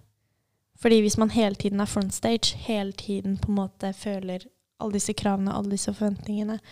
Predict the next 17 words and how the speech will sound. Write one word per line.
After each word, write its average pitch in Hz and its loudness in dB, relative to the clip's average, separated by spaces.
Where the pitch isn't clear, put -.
og 233 6
ikke 220 2
klarer 202 0
å 202 -6
senke 220 4
skuldrene 196 -2
og 208 -4
gå 202 2
litt 202 -2
backstage - -2
inn 214 0
i 208 2
seg 214 -2
selv, 240 2
da, 214 4
og 196 0
bare 202 -2